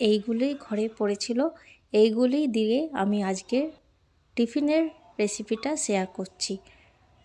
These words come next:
তো সবগুলোই কেটে নিয়েছি, কেটে রেডি করে নিয়েছি,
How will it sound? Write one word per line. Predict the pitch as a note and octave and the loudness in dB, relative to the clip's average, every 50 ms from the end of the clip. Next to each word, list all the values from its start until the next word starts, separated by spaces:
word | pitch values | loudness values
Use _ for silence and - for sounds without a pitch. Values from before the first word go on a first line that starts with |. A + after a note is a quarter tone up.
| _ _ _ | _ _ _
তো | - B3 | -4 -4
সবগুলোই | A#3+ - B3+ B3 A#3 A#3 C4 C4+ C#4 D4+ D4 | -2 0 0 0 0 0 0 0 2 0 0
কেটে | C#4+ - B3 A3+ A#3+ A#3+ | 2 0 0 2 2 0
নিয়েছি, | A#3 A#3+ A#3 A#3+ A#3 - - C#4 | 0 2 0 0 -2 -4 -6 -4
কেটে | - - A3 A3 A#3 A3+ | -2 -2 0 0 0 0
রেডি | A3 G#3+ G3+ G3 A3 | 0 0 0 -2 -4
করে | A3 - A3+ A3 A3 A3 | -4 0 0 2 2 2
নিয়েছি, | A3 A3+ A3 A3 A3 - - | 2 2 0 0 -2 -2 -4